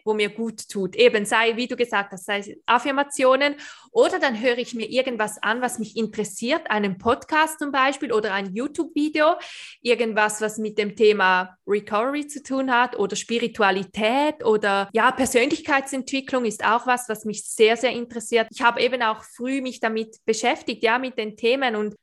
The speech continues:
es hat mir einfach die Augen geöffnet, und darum, ja, höre ich mir gerne diese Dinge an,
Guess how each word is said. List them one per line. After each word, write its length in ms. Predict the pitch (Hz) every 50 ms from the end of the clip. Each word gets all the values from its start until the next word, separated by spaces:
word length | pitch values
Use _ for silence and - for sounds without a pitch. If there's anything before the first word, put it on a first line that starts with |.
| - -
es 140 | - - -
hat 120 | 240 226
mir 140 | 233 233 220
einfach 240 | 214 220 214 - -
die 200 | - - 185 -
Augen 380 | - 202 214 240 240 269 247 233
geöffnet, 640 | 247 226 - 226 220 214 214 - 208 196 196 -
und 360 | - 208 208 208 208 - - -
darum, 460 | 220 208 240 247 240 247 240 - - _
ja, 260 | - 226 226 254 277
höre 200 | 262 247 240 254
ich 180 | 277 254 - -
mir 200 | 220 233 240 233
gerne 340 | 233 226 214 233 254 262 262
diese 280 | 254 247 233 - 226
Dinge 340 | - 233 233 233 220 208 -
an, 260 | 190 208 233 262 277